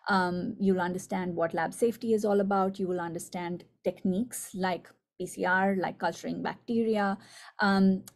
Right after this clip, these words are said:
and you're going to experience authentic scientific research as a scientist. And ultimately, you'll be working on a capstone project with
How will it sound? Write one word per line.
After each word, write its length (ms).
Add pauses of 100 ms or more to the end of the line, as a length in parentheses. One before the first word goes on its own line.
and 380 (180)
you're 220
going 220
to 220 (1900)
experience 720
authentic 400
scientific 600
research 520 (140)
as 140
a 60
scientist. 600 (640)
And 260
ultimately, 640 (460)
you'll 180
be 120
working 340
on 120
a 60
capstone 440
project 540
with 420